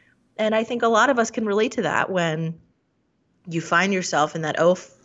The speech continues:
shit" moment and you've made some mistakes. And I think that oftentimes a lot of the advice that's dispensed is well-meaning, uh, but it's also really fluffy. And it's like, "Be the change you wish to see in the world,"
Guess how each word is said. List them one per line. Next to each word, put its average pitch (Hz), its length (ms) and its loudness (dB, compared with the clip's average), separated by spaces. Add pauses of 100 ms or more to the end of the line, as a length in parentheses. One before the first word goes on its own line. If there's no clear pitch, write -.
shit" 240 380 0
moment 160 500 -4 (640)
and 175 100 -4
you've 170 140 -2
made 165 200 2
some 196 240 0
mistakes. 156 520 0
And 175 200 0
I 160 120 2
think 208 280 -2
that - 300 -2 (140)
oftentimes 226 680 0
a 185 60 -4
lot 208 160 0
of 220 60 -8
the 220 100 0
advice 180 360 0
that's 180 240 -6
dispensed 196 840 -4
is 196 180 2
well-meaning, 202 840 0 (680)
uh, 156 160 0 (180)
but 262 160 6
it's 277 160 2
also 349 300 2
really 226 480 2
fluffy. 240 720 0
And 165 120 -4
it's 180 240 -8
like, 180 500 0
"Be 370 380 6
the 392 80 2
change 370 680 4
you 311 120 2
wish 311 280 2
to 370 160 0
see 311 260 -4 (100)
in 349 80 -10
the 381 100 -2
world," 330 920 4